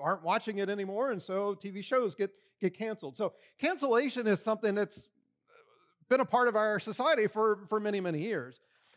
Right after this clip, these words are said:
But something's happened more recently in the last couple years now called cancellation culture. How many of you heard of cancellation culture?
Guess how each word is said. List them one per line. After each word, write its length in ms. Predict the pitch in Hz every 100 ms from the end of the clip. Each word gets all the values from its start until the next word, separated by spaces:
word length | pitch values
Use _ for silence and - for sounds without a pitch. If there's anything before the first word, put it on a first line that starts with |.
| -
But 140 | 202
something's 320 | 277 294 349
happened 480 | 220 214 208 214 196
more 240 | 190 202 180
recently 380 | 226 - 185
in 80 | 160
the 60 | 151
last 240 | 170 170
couple 200 | - 165
years 300 | 143 165 175
now 180 | 160 147
called 280 | 143 160 151
cancellation 600 | 202 233 - 196 185 165
culture. 360 | - 147 - 123
How 80 |
many 160 | 185 185
of 60 | 175
you 60 |
heard 160 | 156 170
of 120 | 160
cancellation 600 | 180 170 175 160 170 165
culture? 500 | - 170 165 185 -